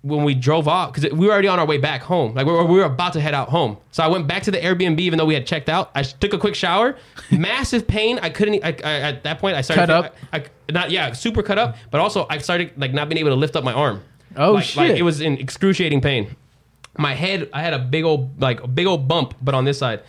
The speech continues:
Speaker 1: And it was, like, throbbing, and I was just bloody everywhere. Take off, twelve-hour drive.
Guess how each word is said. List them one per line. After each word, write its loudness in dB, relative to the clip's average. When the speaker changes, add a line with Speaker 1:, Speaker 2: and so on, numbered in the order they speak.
Speaker 1:
And 2
it 6
was, 4
like, -4
throbbing, 2
and 0
I 0
was -2
just -4
bloody 0
everywhere. 2
Take -2
off, 0
twelve-hour 2
drive. 0